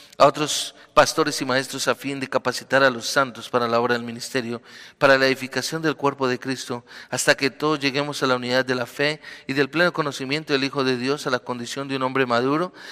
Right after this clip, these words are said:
a la medida de la estatura de la plenitud de Cristo. Entonces ya no seremos niños sacudidos por olas y llevados de aquí para allá, por todo viento de doctrina, por la astucia de los hombres, por las artimañas engañosas del error.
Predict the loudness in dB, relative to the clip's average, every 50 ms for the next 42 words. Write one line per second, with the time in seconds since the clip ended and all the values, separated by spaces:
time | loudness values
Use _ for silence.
0 | -10 -4 0 2 2 4 2 2 2 4 4 4 4 4 2 0 -2 -8 -8 -4
1 | -2 0 2 2 0 0 -2 -6 -8 -8 -6 -4 -4 -4 -4 -4 -8 -6 -8 -8
2 | -6 -6 -10 -10 -12 _ _ _ _ _ _ _ _ -20 _ _ _ -8 -8 -6
3 | 0 0 0 0 0 -4 0 0 0 2 2 0 -2 -2 0 0 0 0 -2 -4
4 | -4 -4 -4 -4 -6 -8 -10 -16 -20 -20 -12 -6 -2 0 0 0 0 -4 -6 -6
5 | -6 -4 0 0 0 2 2 0 0 0 0 0 -2 -2 -2 -2 2 4 4 4
6 | 4 2 0 0 -6 -6 -4 -2 0 2 4 4 4 4 2 2 0 -2 -2 -4
7 | -10 -8 -2 0 0 0 2 2 0 0 0 -2 -8 -18 -18 -18 -14 -4 0 0
8 | 2 2 4 2 2 4 4 2 0 2 4 4 4 4 2 -2 -2 -2 -2 0
9 | 0 -2 -2 -2 -6 -4 0 2 2 2 2 0 -6 -6 -4 0 2 2 2 0
10 | -2 -2 -4 -4 -4 -4 -6 -8 -8 -10 -14 _ _ _ _ _ _ _ 2 2
11 | 4 4 4 2 0 0 0 0 0 0 0 0 -2 -4 -4 -4 -4 -4 -4 -4
12 | -2 -2 -2 0 0 0 0 0 0 0 -2 -4 -4